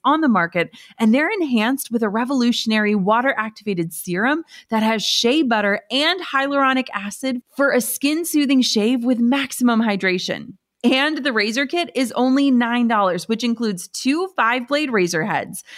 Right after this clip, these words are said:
your choice of a razor handle color, and a magnetic holder for easy storage.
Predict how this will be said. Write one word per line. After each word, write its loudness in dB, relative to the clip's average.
your 4
choice -2
of -2
a 0
razor 0
handle 0
color, -2
and 2
a -4
magnetic 0
holder 0
for -4
easy -2
storage. -6